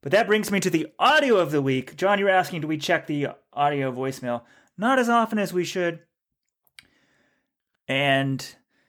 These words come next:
here's an audio clip in the Let's Run dot com voicemail. You can reach us always if you wanna leave voicemail. Eight four four, let's run.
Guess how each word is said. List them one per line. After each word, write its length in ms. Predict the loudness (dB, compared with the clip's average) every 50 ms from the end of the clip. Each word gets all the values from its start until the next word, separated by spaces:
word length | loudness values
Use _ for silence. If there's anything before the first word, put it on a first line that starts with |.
| _ _ _ _ _ _
here's 260 | _ 0 0 0 0
an 80 | 0 -2
audio 380 | -2 0 2 2 2 2 2
clip 380 | 0 -4 -4 -2 -2 -2 -4 -8 -16 -20 -20 _ _ _ _ _ _ _ _ _ _ _ _ _
in 120 | -12 -8 -6
the 120 | -6 -4
Let's 300 | -4 -4 -6 -6 -6 -6
Run 240 | -6 -6 -6 -4 -4
dot 240 | -2 -2 -4 -4 -8
com 480 | -8 -6 -4 -4 -4 -4 -6 -8 -10 -12 _ _ -4
voicemail. 560 | -2 -2 -2 -2 -4 -4 -2 -2 -2 -4 -6
You 100 | -4 -4
can 120 | 0 2
reach 200 | 2 2 4 4
us 140 | 2 2 4
always 340 | 4 4 4 4 2 0 -2
if 80 | -2
you 100 | -2 0
wanna 140 | 0 0 0
leave 220 | 2 2 0 0 0
voicemail. 560 | 0 0 0 0 -2 -2 -2 -2 -2 -4 -8 _ _ _ _ _ _ _ _ _ _ _ _ _ _ _ _ _ _ _ _ _
Eight 200 | 0 0 0 0
four 300 | -2 -6 -6 -4 -2 -2
four, 680 | -2 -4 -6 -4 -2 0 2 2 0 0 -2 -6 -12 _ _ _ _
let's 540 | -2 0 2 2 2 0 -6 -12 -12 -14 -16 _
run. 640 | -4 0 2 4 4 4 2 0 -2 -4 -6 -8 -10